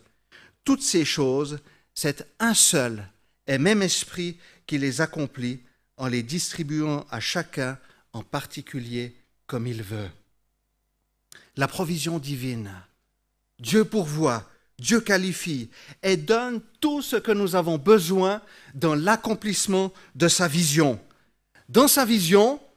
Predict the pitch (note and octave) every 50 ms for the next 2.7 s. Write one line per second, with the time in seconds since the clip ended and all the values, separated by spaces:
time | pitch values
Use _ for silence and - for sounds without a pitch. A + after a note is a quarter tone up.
0 | _ _ _ _ - C3 B2 C3+ D#3 G3 A#3 B3 B3+ C4+ C4 - - _ _ -
1 | E3 F3+ F3+ D3 E3 F#3+ G#3+ A3+ A#3+ B3 B3 A#3+ A#3+ - _ _ _ _ _ _
2 | - B2+ - - A3 A#3 G3+ G3 E3 C#3 D3+ D3 C3+ G#2+